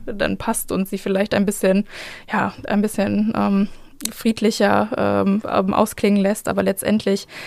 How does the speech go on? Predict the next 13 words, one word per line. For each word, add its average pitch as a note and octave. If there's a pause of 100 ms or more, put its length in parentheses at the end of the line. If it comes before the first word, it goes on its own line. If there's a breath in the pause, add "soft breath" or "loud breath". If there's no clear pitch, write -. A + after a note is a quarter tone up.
(360 loud breath)
sicher A3
gehen G#3
kann B3
man A3
sich G#3
nicht, -
weil F#3+
der -
Koffer -
ist G#3+
niemals A3
wieder G#3+
gefunden G#3+